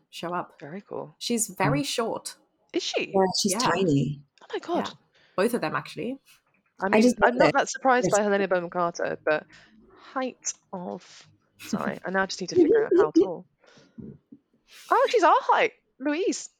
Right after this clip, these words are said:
Speaker 2: My God. Actually,
Speaker 3: Yeah.
Speaker 2: maybe even slightly shorter.
Speaker 3: Mm.
Speaker 2: Amazing.
Speaker 3: We're the same height. It's how, it's how the podcast works, actually.
Speaker 2: <laughs>
Speaker 1: Christy and I are also the same height.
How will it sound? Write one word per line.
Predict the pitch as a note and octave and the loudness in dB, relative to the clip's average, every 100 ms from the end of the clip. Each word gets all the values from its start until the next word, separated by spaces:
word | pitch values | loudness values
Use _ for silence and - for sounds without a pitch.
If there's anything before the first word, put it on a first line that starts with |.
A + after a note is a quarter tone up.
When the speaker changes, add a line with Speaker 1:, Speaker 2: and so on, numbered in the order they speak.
| _ | _
Speaker 2:
My | D4 | -8
God. | F4 G#4 - - _ _ _ _ - G#3+ - - - | -4 -4 -6 -12 _ _ _ _ -20 -20 -20 -18 -2
Actually, | C4 G3 | 0 2
Speaker 3:
Yeah. | F#3+ | 2
Speaker 2:
maybe | D#4 | 2
even | D#4 | 0
slightly | - D4+ C4+ | 0 0 0
shorter. | - D#4 G4 - E3 _ _ _ _ - | -2 -2 -4 -8 -10 _ _ _ _ -6
Speaker 3:
Mm. | F#3 F#3 F3 E3 - - - - | -2 0 0 -2 -6 -20 -20 -12
Speaker 2:
Amazing. | G3+ F#3 | -2 4
Speaker 3:
We're | F3+ | 4
the | F#3+ | 4
same | F#3+ E3+ | 4 4
height. | D#3+ E3 D3 C3+ | 4 4 4 4
It's | C#3+ | 2
how, | F3 D#3 | 0 2
it's | D#3 - | 2 2
how | F#3 | 2
the | F3 | 2
podcast | E3+ D#3 D#3 D3+ - | 2 0 2 0 0
works, | - - - | 0 0 -4
actually. | - - - D3 | -6 -4 -2 -2
Speaker 2:
<laughs> | - G#3+ - - D#4 | -4 -10 -14 -8 -2
Speaker 1:
Christy | A#3 B3 B3+ | 0 0 0
and | |
I | A3+ | 2
are | G3 | 2
also | F3+ F3+ | 0 -2
the | E3+ | -4
same | E3 D#3+ | -4 -6
height. | - - - | -8 -10 -14